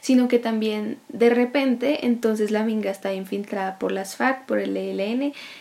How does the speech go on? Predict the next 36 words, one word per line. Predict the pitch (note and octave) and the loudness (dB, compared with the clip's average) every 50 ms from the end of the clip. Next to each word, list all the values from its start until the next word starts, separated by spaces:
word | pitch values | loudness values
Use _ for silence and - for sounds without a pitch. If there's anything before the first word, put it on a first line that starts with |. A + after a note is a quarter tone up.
| - - | -18 -6
o | - G3+ A3 | 0 0 2
sea, | - G#3+ F#3+ F3+ E3+ - - - | 2 2 2 2 0 -2 -4 -2
sí, | - C#4 C#4 | -2 -2 0
como | - A#3 - - - - - A#3 | 2 4 4 4 4 4 2 0
<laughs> | - C4 G#3+ | -2 0 4
por | G3 G3 G3+ | 4 4 4
una | G#3 G3+ G3+ G3+ | 4 0 -4 -4
cantidad | - G3+ G3+ G#3 G#3+ G#3 G3+ | -4 -6 -4 0 0 2 2
de | G3+ G3 | 2 0
grupos | G3+ G3+ G3 G3 - F#3+ F#3+ G3 G3+ - | -2 -4 -4 -4 -4 -6 -4 -4 -6 -8
como, | - - F#3+ F#3+ F#3 F#3+ F#3 F#3+ - - - - - _ - | -8 -6 -6 -4 -2 -2 -2 -4 -4 -6 -10 -14 -14 _ -12
eh, | - - G3+ G3+ - | -10 -10 -10 -10 -12
de | - - G3+ G3+ G3+ | -8 -4 -4 -4 -4
que | - - G#3+ G#3 | -2 0 0 2
de | G#3 G#3 | 2 2
la | G#3 G3+ | 2 2
nada | G#3 G#3 G3+ G3 F#3+ F#3+ F#3 F#3+ | 0 0 0 0 0 0 0 0
los | G3 G3 G#3 | 0 0 -2
medios | G#3 G3+ G3 F#3+ F#3+ F#3+ | -2 -2 -2 -4 -4 -6
empezaron | F#3+ F#3+ G3 G3+ G3+ G3 F#3+ F#3+ | -6 -4 -4 -2 -2 -2 -2 -4
a | F#3+ G3 | -6 -6
sacar | G3 F#3+ - G#3+ A#3 D4 - - - - - - - - | -6 -6 -2 -2 -2 -2 -2 -8 -14 -14 -16 -16 -10 0
y | - A3 | 4 4
a | G#3 | 4
repetir | G#3 G#3+ G#3 G#3+ G3+ - G#3 G3+ | 4 2 2 0 0 0 0 2
y | G3+ | 2
a | G3 | 2
repetir | F#3+ G3 F#3+ - G#3 - A3 G#3+ | 2 0 -2 -2 -4 -2 0 0
y | G3+ | 0
a | G3 | 0
repetir, | G3 F#3+ - F#3+ F#3+ - A3+ A#3 A#3 | -2 -2 -4 -4 -2 -2 -2 -4 -2
claro, | - C4 C4+ C4 A#3 G3+ - | 0 0 2 2 2 2 0
porque | G3+ G3+ - - G3 F#3 - - _ _ _ _ _ - | -2 -4 -2 -4 -4 -4 -4 -8 _ _ _ _ _ 0
antes | A3+ A#3 A3+ A3+ - A#3 A3+ G#3 | 2 2 2 4 4 4 4 6
de | A#3 A#3 | 4 2
siquiera | A#3+ B3+ B3 - A#3+ A3 G#3 F#3+ - - | 2 2 -2 0 2 2 2 2 0 -4